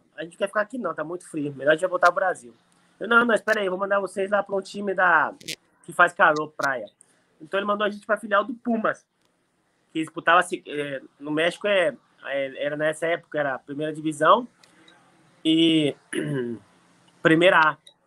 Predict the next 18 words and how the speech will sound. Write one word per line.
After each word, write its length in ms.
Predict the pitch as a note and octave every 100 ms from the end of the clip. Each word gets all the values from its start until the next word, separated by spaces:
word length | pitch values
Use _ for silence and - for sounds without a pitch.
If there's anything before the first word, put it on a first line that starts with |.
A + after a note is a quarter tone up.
| _ _
Primeira 360 | C#3+ D#3 D#3 E3
A, 60 |
que 80 | E3+
era 100 | F#3+
na 80 | F#3
segunda, 380 | F#3 A3 F#3 F#3
na 100 | D#3+
segunda. 280 | F3+ E3+ E3
Então 120 | F#3
mandou 180 | G3+ G#3
a 20 |
gente 80 | G#3
pro 80 | -
time 120 | A#3
de 60 | A#3
segunda, 440 | C#4+ B3 A3+ G3+
mano. 160 | C#3+ - - - - - _
Calor, 680 | D#3+ D3 C#3+ F3+ G#3+ G3+